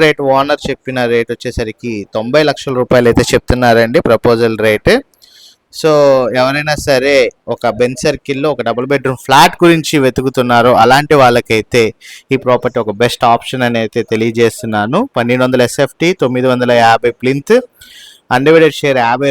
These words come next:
రెండు గజాలు, థర్డ్ ఫ్లోర్ ఈస్ట్ ఫేస్‌లో ఉన్న ఫ్లాట్ మనకి ప్రపోజల్ రేట్ తొంభై లక్షల రూపాయలకి అయితే రావడం జరిగింది.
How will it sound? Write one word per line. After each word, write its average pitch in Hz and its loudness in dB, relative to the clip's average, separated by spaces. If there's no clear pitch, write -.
రెండు 131 -6
గజాలు, 131 0
థర్డ్ 143 2
ఫ్లోర్ 147 -2
ఈస్ట్ 143 -10
ఫేస్‌లో 131 -2
ఉన్న 113 -4
ఫ్లాట్ 135 4
మనకి 127 -4
ప్రపోజల్ 139 0
రేట్ 120 -6
తొంభై 131 2
లక్షల 123 -6
రూపాయలకి 120 -2
అయితే 110 -4
రావడం 117 0
జరిగింది. 123 -2